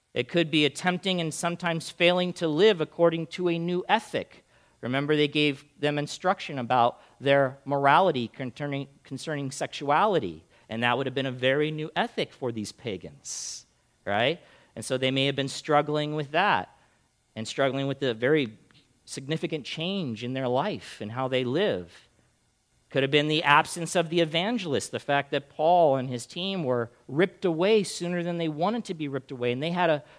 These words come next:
a beautiful relationship, and he wanted to stay longer, but he was forced out, and they're broken over that. They wish that he was still there with them. Chapter two. Could be various trials and temptations, as we read about in chapter three,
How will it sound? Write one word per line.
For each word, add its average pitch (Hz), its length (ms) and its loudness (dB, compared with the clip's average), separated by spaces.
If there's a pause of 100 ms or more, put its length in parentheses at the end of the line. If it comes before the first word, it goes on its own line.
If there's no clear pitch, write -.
(160)
a 147 120 0
beautiful 185 440 0
relationship, 170 880 0
and 120 100 -6
he 160 120 -6
wanted 175 400 0
to 175 100 -8
stay 156 300 -2
longer, 156 420 2
but 127 140 -2
he 131 100 -8
was 135 160 -6
forced 170 500 -4
out, 180 400 0 (240)
and 139 220 -6
they're 139 400 2 (300)
broken 165 420 6
over 151 280 0
that. 175 300 2
They 139 120 -2
wish 151 260 0
that 165 140 -8
he 185 120 -10
was 165 140 -2
still 170 280 -4
there 185 260 0
with 190 260 -6
them. 78 220 -12 (1200)
Chapter 107 320 -6
two. 139 420 -10 (240)
Could 143 160 -2
be 165 120 0
various 156 380 6
trials 196 460 6
and 143 160 -6
temptations, 156 680 -6
as 120 120 -8
we 127 80 -8
read 131 180 -6
about 139 240 0
in 143 60 -10
chapter 143 400 -4
three, 160 440 -10